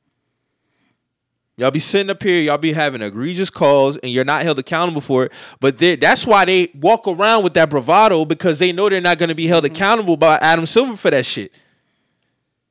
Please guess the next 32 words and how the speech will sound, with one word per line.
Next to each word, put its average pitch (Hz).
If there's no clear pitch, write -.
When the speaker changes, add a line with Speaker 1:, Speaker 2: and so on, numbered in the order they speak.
Speaker 1:
He's 269
not 214
holding 190
these 185
niggas 170
accountable, 160
and 131
I 175
don't 240
know 180
what 139
it 160
is, 147
but 147
that 214
has 233
always 190
been. 135
But 170
it's 247
worse 220
now, 170
though. 101
Speaker 2:
Yeah, 127
Speaker 1:
With 156
David 262
Speaker 2:
it's 254
Speaker 1:
Stern, 247
it 240
was 233
pretty 220
bad, 233